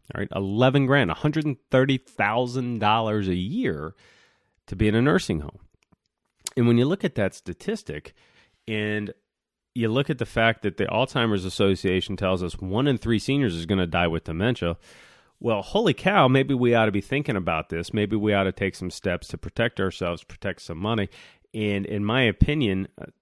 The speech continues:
there's, there's a lot of families that ought to be using irrevocable trusts to protect assets from long-term care expenses. And once you understand how these trusts work, don't let the word irrevocable scare you.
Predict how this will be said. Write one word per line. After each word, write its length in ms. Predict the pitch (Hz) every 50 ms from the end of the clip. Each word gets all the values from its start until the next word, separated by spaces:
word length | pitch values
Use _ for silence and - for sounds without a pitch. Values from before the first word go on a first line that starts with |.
| - -
there's, 440 | - 104 98 98 95 90 - - -
there's 320 | 101 95 90 85 80 -
a 60 | 80
lot 420 | 80 78 78 80 82 90 98 110 123
of 80 | 127
families 800 | - - 160 165 165 156 135 117 104 95 92 90 90 87 - -
that 340 | 101 113 98 95 98 90 -
ought 200 | - 101 104 107
to 80 | 107 107
be 100 | 101 107
using 460 | 98 95 98 101 98 90 98 95 -
irrevocable 840 | - 110 113 117 123 120 113 98 107 104 104 - - 101 85 87 87
trusts 600 | - - - 113 107 104 95 - - - - - - _ -
to 100 | - -
protect 520 | - - 92 85 - - 117 113 - - 113
assets 400 | 104 107 101 92 - 101 90 -
from 180 | - 98 95
long-term 400 | 92 87 87 87 - - 87 87
care 240 | - - - 107 95
expenses. 500 | 90 - - - 82 76 71 - 82 78 85
And 120 | 82 87
once 240 | 95 113 123 - -
you 60 | 123
understand 420 | 120 110 98 - - 110 101 95
how 140 | 92 92 90
these 180 | 87 90 87 -
trusts 380 | - - 98 85 - - -
work, 380 | 113 123 147 131 92 85 - - - - - - _ _
don't 160 | 104 104 117
let 140 | 123 127 -
the 80 | 123
word 200 | 110 110 107 - -
irrevocable 760 | - 117 113 113 113 98 104 104 104 - - 95 80 85 82
scare 400 | 76 - - - - 110 107 98
you. 240 | 90 80 76 - -